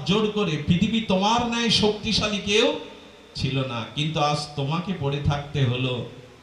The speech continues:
তার কারণেই তুমি পরস্ত্রীর প্রতি, মা জানকীর প্রতি দৃষ্টি দিয়েছ,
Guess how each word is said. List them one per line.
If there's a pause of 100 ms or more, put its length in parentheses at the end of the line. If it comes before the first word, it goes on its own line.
(100)
তার
কারণেই (840)
তুমি
পরস্ত্রীর
প্রতি,
মা
জানকীর
প্রতি
দৃষ্টি
দিয়েছ,